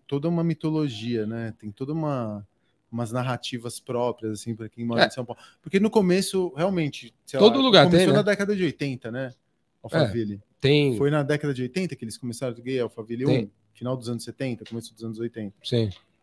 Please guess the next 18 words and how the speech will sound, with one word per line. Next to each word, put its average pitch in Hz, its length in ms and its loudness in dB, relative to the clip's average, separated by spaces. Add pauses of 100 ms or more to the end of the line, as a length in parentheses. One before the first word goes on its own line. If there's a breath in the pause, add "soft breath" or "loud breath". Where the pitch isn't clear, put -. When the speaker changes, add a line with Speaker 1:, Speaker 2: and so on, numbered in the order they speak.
(160)
Speaker 1:
E 127 100 -2
era 139 160 4
um 170 60 4
lugar 175 220 2
de 147 80 -8
gente 180 240 -4
muito 190 460 4
rica. 117 440 -2 (300)
Aí 135 440 2
o 208 140 6
projeto 151 540 4
Speaker 2:
Não, 185 80 2
não 185 80 10
Speaker 1:
foi 160 80 6
se - 40 -4
Speaker 2:
foi, 180 240 8
era, 139 300 6
era, 143 560 6